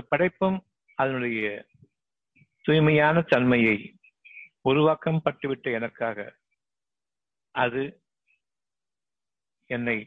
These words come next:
படைத்து சீரமைத்து வாழ வைக்கக்கூடிய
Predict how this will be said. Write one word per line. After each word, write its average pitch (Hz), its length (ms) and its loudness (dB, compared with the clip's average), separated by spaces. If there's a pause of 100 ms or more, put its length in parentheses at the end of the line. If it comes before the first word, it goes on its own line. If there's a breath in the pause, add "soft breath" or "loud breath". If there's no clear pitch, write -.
(540)
படைத்து 131 440 0 (840)
சீரமைத்து 131 720 0 (1120)
வாழ 127 260 2
வைக்கக்கூடிய 123 580 0